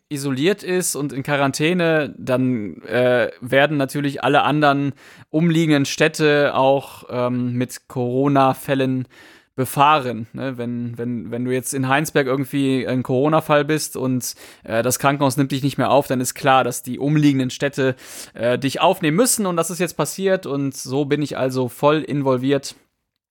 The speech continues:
in the Coronian Gate. Und, ähm, ja, ich muss echt ganz ehrlich sagen, ich habe heute auch schon einen Post dazu gebracht, äh, was die Rettungskräfte und Einsatzkräfte angeht. Ähm, ähm,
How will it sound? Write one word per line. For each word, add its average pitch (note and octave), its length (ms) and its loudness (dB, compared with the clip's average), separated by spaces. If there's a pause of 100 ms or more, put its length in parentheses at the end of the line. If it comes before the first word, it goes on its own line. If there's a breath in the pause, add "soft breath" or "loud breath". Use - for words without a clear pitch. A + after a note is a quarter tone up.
(140)
in F3+ 400 2
the D3 180 4
Coronian C#3+ 640 0
Gate. C#3+ 400 0 (440 loud breath)
Und, C3 580 0
ähm, C3 140 0
ja, D#3+ 100 6
ich D#3 80 -2
muss F3+ 160 -2
echt F#3+ 160 -2
ganz F3 160 -2
ehrlich F3 180 0
sagen, F3 220 4
ich C#3+ 80 -4
habe D3 120 -4
heute D#3+ 240 0
auch D#3 100 2
schon D3+ 180 -4
einen C#3 80 -6
Post D#3 300 0
dazu D#3+ 240 -4
gebracht, D3 560 0
äh, C#3+ 280 2
was C3+ 140 0
die C#3 120 -8
Rettungskräfte D3 640 0
und C3 100 2
Einsatzkräfte C#3+ 640 0
angeht. D3+ 400 0 (380 loud breath)
Ähm, C3+ 420 2
ähm, B2+ 520 0